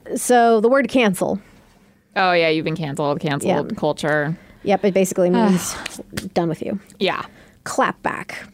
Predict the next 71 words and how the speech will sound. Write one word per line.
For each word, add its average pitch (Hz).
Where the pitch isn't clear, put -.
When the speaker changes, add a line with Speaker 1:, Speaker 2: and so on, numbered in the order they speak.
Speaker 2:
Oh, 190
dude. 208
Speaker 1:
Not 214
an 226
S 214
T 196
D. 170
Not 233
Speaker 2:
<laughs> 240
Speaker 1:
giving 277
Speaker 2:
Sounds 240
Speaker 1:
someone 302
Speaker 2:
like 269
Speaker 1:
an 254
Speaker 2:
it, 247
though. 170
Speaker 1:
S 165
T 254
D 233
back. 185
Speaker 2:
Dude, 226
if 185
you 202
say 202
something 190
to 180
me 190
and 220
I 180
don't 170
like 185
it, 220
I'm 185
gonna 165
clap 170
back 175
to 165
you. 165
Speaker 1:
Right? 190
Speaker 2:
I 175
will 160
bitch 160
you 151
right 147
back 143
out. 139
Speaker 1:
Right. 180
Responding 220
to 226
an 214
insult 214
with 208
an 196
equal 233
or 214
greater 233
comeback. 269
The 202
new 226
word 202
for 214
comeback. -
Speaker 2:
Damn, 226
that 254
bitch 262
got 247
a 240
good 240
clap 254
back. 233
Dang. 214